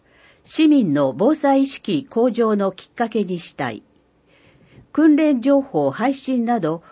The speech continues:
大きく取り上げる予定。仮想空間、メタバース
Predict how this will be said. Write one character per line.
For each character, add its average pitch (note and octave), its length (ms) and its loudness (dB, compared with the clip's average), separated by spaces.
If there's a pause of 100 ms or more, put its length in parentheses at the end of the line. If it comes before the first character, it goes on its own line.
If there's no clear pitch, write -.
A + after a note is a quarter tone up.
(140)
大 C#4+ 180 0
き - 220 -20
く - 300 -6
取 A3 260 2
り C4+ 80 4
上 C4 80 -2
げ B3 120 -2
る A3+ 180 -6
予 D#3+ 140 -2
定。 A#2+ 400 -10 (1700)
仮 A3 180 0
想 D#4+ 240 0
空 C4 220 -6
間、 B2 320 -8 (380)
メ G#3 140 -4
タ C#4+ 180 -4
バ A#3+ 200 -4
ー F3 40 -10
ス - 380 -18